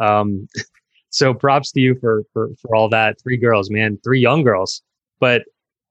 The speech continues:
and only two to three hours a day is, is impressive. I, I work a, I work a full-time schedule, and I, I struggle to kinda turn it off, right? When I'm not, when I'm not working and I'm hanging out with my family,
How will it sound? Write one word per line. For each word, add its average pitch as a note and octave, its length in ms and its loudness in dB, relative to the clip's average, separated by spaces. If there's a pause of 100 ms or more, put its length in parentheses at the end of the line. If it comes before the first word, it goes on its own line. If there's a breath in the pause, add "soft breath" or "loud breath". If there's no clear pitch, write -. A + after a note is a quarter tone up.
(120)
and C3+ 320 -2
only F3 220 4
two D#3+ 160 -4
to F3+ 80 2
three E3+ 180 -2
hours D3 200 2
a B2 40 -2
day D3+ 220 0
is, A#2+ 140 -2
is A#2+ 200 -8
impressive. A#2 540 -4
I, A2 220 0
I B2 40 2
work B2+ 260 0
a, A#2 100 0 (100)
I A#2+ 60 -4
work B2+ 240 -2
a A2 40 -6
full-time A2+ 440 -2
schedule, A2 560 -2 (480)
and A2 520 0 (500)
I, G#2+ 120 -6 (220)
I C#3 160 0
struggle C3+ 500 0
to A2 100 0 (200)
kinda A#2 160 -4
turn G2+ 320 -4
it - 20 -6
off, F#2+ 180 -10 (360)
right? A2 240 -2
When A2 100 -4
I'm B2+ 160 0
not, B2 300 0
when A#2+ 180 -2
I'm C3 160 -2
not B2+ 240 0
working A2+ 400 0
and G#2+ 80 0
I'm B2 140 -2
hanging A2+ 260 -2
out G2+ 100 -2
with G2+ 140 -6
my G2+ 120 -2
family, G2 520 -4